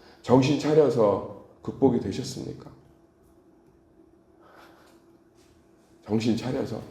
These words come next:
정신 차려서 극복이 안 되니까 예수님 오신 거 아니겠어요? 정신 차려서 극복이 되면 예수님이 안 오시고 정신을 차리게 했겠죠. 선지자들을 보내서.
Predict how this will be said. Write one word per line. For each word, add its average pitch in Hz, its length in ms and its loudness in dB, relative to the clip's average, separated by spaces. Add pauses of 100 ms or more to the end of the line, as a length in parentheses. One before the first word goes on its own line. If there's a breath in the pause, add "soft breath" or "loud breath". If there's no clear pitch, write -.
(560 soft breath)
정신 139 460 6
차려서 165 400 6
극복이 147 380 0
안 98 160 0
되니까 113 240 0
예수님 110 340 -2
오신 104 220 -4
거 113 80 0
아니겠어요? 80 500 -6 (720 soft breath)
정신 156 380 4
차려서 156 380 4
극복이 135 360 0
되면 117 260 2
예수님이 107 360 -2
안 78 140 -4
오시고 101 520 0 (200 loud breath)
정신을 127 500 4
차리게 165 360 -2
했겠죠. 156 420 -4 (340)
선지자들을 160 680 2
보내서. 80 400 -6